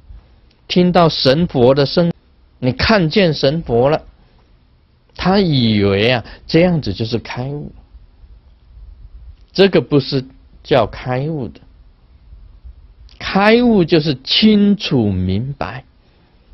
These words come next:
而不是通灵。所以通灵的现象啊，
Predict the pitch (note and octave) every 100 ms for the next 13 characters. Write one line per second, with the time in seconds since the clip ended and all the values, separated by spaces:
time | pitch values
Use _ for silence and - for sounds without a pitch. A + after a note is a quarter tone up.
0 | - _ _ _ _ _ _ B2 D3+ F3
1 | G3 - D#3+ - F3 E3+ E3 B2+ D3 -
2 | - - - - - - - _ - -
3 | - - _ _ _ _ _ - - _
4 | - _ _ _ _ _ _ _ _ -
5 | E3+ D#3+ - - G3+ A3 D#3+ C3+ D#3 C3
6 | - D3+ A2+ D#3 C3+ G#2+